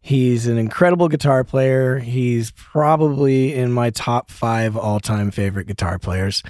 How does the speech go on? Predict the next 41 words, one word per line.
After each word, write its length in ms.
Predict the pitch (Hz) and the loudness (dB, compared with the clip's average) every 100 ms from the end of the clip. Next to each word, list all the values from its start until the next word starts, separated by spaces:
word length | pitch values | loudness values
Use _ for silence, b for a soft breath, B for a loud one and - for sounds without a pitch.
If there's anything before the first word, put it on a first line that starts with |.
| B B B B B | B B B B B
Don't 260 | - 151 156 | 2 2 4
pin 140 | 170 | 4
me 100 | 156 | 4
down 240 | 131 117 120 | 4 2 2
on 60 | |
what 140 | 123 127 | 2 2
the 100 | 123 | 2
other 160 | 123 | 2
four 280 | - 127 113 | 2 0 2
are, 180 | 101 110 | 2 0
'cause 160 | 120 | 0
I 40 | 113 | 0
don't 120 | 113 | 2
wanna 140 | 110 | 0
get 60 | 107 | 0
myself 360 | 110 - 117 120 | -2 0 0 0
in 100 | 123 | -2
trouble. 880 | - - 113 92 90 87 98 117 B B B _ | -4 -2 -2 0 -2 -4 -4 -6 B B B _
But 500 | 127 123 123 117 117 | -4 0 2 0 -2
he's 540 | - 151 156 139 131 143 151 | -2 0 2 2 -2 -6 -4
definitely 640 | 143 156 147 165 165 160 | 0 0 0 0 2 2
one 220 | 160 160 | 2 2
of 40 | 151 | 2
my 140 | 147 | 2
favorites. 720 | - 101 73 60 - - - | 0 -6 -6 -12 -12 -12 -10
He's 380 | 165 151 110 104 | -12 -6 -4 -2
incredible. 560 | 98 - 104 82 87 - B B B B - | -4 -4 -6 -6 -10 -16 B B B B 0
And 220 | 131 135 | 2 4
he's 120 | 139 | 4
had 160 | 147 143 | 4 4
an 80 | |
incredible 380 | 143 151 151 147 | 2 4 4 2
career. 540 | 139 147 151 170 82 - _ _ | 2 2 4 2 -4 -14 _ _
He 140 | 131 | -4
currently 400 | - 170 160 143 | 2 2 4 0
plays 260 | 127 131 117 | 2 0 0
with 100 | 110 | -2
Janet 360 | 117 104 101 | -2 -2 -4
Jackson, 640 | - 120 110 - 135 135 143 | -2 -2 -2 -2 0 0 0
Stevie 400 | - 131 117 113 | -2 -2 0 0
Wonder, 580 | 131 143 139 147 156 | 2 2 4 2 2